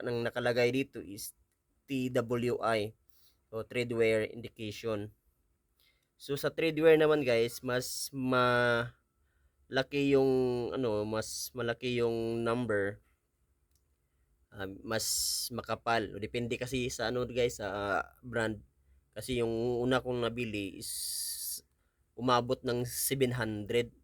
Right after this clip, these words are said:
yung tread wear niya. Pero mabilis din pala,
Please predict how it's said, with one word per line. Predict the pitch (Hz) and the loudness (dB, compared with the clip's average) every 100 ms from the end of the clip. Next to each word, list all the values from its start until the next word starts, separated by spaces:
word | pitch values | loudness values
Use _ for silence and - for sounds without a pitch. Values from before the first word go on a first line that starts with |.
| _ _ | _ _
yung | 113 117 | -6 -6
tread | - 110 107 | -2 -2 2
wear | 113 113 110 | 4 4 2
niya. | 113 113 110 120 _ _ _ _ _ _ _ _ _ _ | 0 0 0 -4 _ _ _ _ _ _ _ _ _ _
Pero | 120 117 | -4 -2
mabilis | 110 104 117 117 | -2 -4 -4 -4
din | 117 110 | -6 -8
pala, | 110 113 107 104 | -4 -2 0 -2